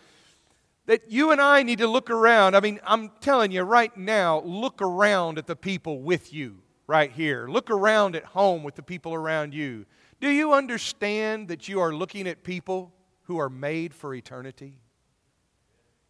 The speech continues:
Do you understand that there is within everyone here the image of God impressed on them in some way? I think we take it for granted. We don't see that.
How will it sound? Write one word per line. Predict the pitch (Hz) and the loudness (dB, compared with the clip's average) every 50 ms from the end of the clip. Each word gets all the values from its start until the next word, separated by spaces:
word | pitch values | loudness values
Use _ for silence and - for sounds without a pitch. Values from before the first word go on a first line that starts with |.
| _ - | _ -4
Do | 196 226 | -2 0
you | 226 254 247 214 | 0 2 2 2
understand | 269 302 294 294 269 - - - - 196 202 220 233 240 240 240 240 233 240 220 _ _ _ _ _ - | 2 0 0 -2 -4 -4 -6 -6 -4 -2 0 2 2 0 0 -2 -6 -10 -18 -20 _ _ _ _ _ -4
that | 185 185 - | -4 -2 0
there | 190 185 175 | 0 2 2
is | 175 208 233 247 247 208 165 | 4 4 4 4 2 2 0
within | 185 185 180 - 190 185 180 - - - | -2 -2 0 0 -2 -2 -2 -4 -4 2
everyone | 240 269 262 240 277 262 233 233 233 226 208 | 2 2 2 2 -4 -4 -2 -2 -2 -2 -4
here | 185 160 190 208 196 170 147 127 120 | -8 -8 -6 -4 -2 -2 -2 -4 -8
the | 120 143 156 - | -10 -14 -12 -6
image | - 202 214 208 214 214 175 190 - - - _ _ _ _ _ _ _ - | -2 -2 -2 -2 -2 -6 -6 -12 -18 -20 -20 _ _ _ _ _ _ _ -8
of | 170 156 127 | -8 -8 -6
God | 117 160 165 170 156 143 120 98 82 73 78 _ _ _ _ _ _ _ _ _ _ _ | 0 2 4 4 4 4 0 -4 -14 -20 _ _ _ _ _ _ _ _ _ _ _ _
impressed | - 170 180 147 _ - - 247 269 262 - - - | -8 -8 -8 -8 _ -16 -10 -8 -8 -8 -8 -10 -10
on | 196 170 160 | -10 -10 -8
them | 156 156 156 160 | -8 -8 -8 -8
in | 156 143 | -10 -10
some | - - 180 170 165 | -8 -6 -6 -6 -4
way? | 170 170 143 - _ _ _ | -4 -4 -4 -4 _ _ _
I | - 240 | -12 -10
think | - 349 - | -10 -10 -10
we | 311 285 | -10 -12
take | - - 151 131 - | -12 -12 -12 -12 -12
it | 190 _ | -14 _
for | - 240 | -14 -14
granted. | 196 185 226 240 247 247 233 180 127 120 | -12 -10 -8 -8 -8 -8 -10 -10 -12 -12
We | 135 156 | -10 -10
don't | 170 175 - - | -10 -10 -12 -16
see | - - - - 285 285 269 226 | -18 -16 -14 -10 -8 -8 -8 -8
that. | 127 73 - - - _ _ _ _ | -8 -12 -18 -20 -20 _ _ _ _